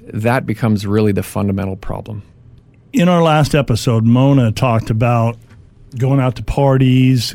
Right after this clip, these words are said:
Speaker 2: going to different places, and there was things that she wanted to eat, there was things that she wanted to drink. And, and Mona, who was the first patient that,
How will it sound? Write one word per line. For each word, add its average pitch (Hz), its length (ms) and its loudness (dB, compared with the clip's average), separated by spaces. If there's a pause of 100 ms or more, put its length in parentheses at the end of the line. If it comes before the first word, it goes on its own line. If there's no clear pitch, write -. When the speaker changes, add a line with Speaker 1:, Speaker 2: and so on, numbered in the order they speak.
Speaker 2:
going 127 300 2
to 127 80 2
different 123 360 0
places, 127 760 0
and 113 100 2
there 117 60 2
was 113 140 0
things 123 220 0
that 120 100 -8
she - 140 -2
wanted 117 280 2
to 139 60 -2
eat, 143 200 0
there 107 100 -6
was 101 140 -6
things 120 220 0
that 113 60 -12
she - 180 -4
wanted 113 280 0
to 113 60 2
drink. 123 420 0
And, 104 200 -4 (340)
and 104 180 -2
Mona, 135 440 2 (100)
who 139 60 2
was 135 160 2
the 131 100 -4
first 165 240 -4
patient 113 380 -2
that, 107 240 -8